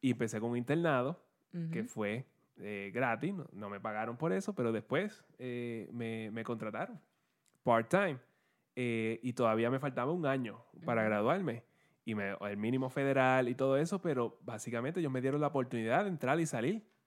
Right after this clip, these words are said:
Speaker 1: al sitio, a la co-, al, al trabajo,
Speaker 2: Ujú.
Speaker 1: cuando yo quisiera, cuando yo tuviera el chance.
Speaker 2: De acuerdo a cómo era tu,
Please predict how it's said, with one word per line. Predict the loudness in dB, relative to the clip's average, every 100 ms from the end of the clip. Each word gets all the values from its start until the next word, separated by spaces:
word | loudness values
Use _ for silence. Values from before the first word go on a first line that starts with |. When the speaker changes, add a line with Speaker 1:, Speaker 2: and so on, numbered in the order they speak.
| _
Speaker 1:
al | -12 -8
sitio, | 0 0 2 -2 0
a | -2
la | -2
co-, | -2 -2
al, | -2 -2
al | -4 -4
trabajo, | -4 2 2 2 -4 -8 -6
Speaker 2:
Ujú. | 0
Speaker 1:
cuando | 2 2 4
yo | 4
quisiera, | 2 -4 -6 -6 -2
cuando | -2 2
yo | 2
tuviera | 2 2 0
el | -2
chance. | -4 -4 -8 2
Speaker 2:
De | 4
acuerdo | 8 8 8
a |
cómo | 6 4 4
era | 6 4
tu, | 4 2 2 0